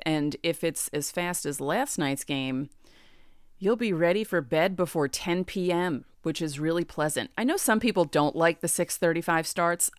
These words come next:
I happen to love them. I mean, it's not that big a difference between seven oh five and six thirty-five, but when the games end sometimes before nine thirty,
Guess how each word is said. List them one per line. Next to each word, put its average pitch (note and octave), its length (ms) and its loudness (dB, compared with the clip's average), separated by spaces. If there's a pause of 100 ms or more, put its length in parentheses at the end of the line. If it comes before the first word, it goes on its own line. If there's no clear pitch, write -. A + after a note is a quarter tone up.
I G3 220 4
happen F3+ 340 2
to D3+ 120 -4
love C3+ 320 0
them. A3 420 0 (960)
I - 20 -2
mean, B3+ 120 0
it's B3 120 0
not G#3+ 340 2
that G#3 220 4
big G3+ 160 6
a G3+ 60 8
difference F3+ 560 -4
between A#3 320 0
seven A#3 300 0
oh A3+ 80 0
five A3+ 400 0 (120)
and A3+ 300 -2 (160)
six - 340 -4
thirty-five, A#3+ 680 -2 (560)
but G#3+ 140 2
when A#3+ 160 2
the F#3+ 80 0
games G#3+ 560 0
end G3 480 0 (240)
sometimes F#3+ 680 0
before F#3+ 360 -2
nine F3+ 260 0
thirty, G3 520 -4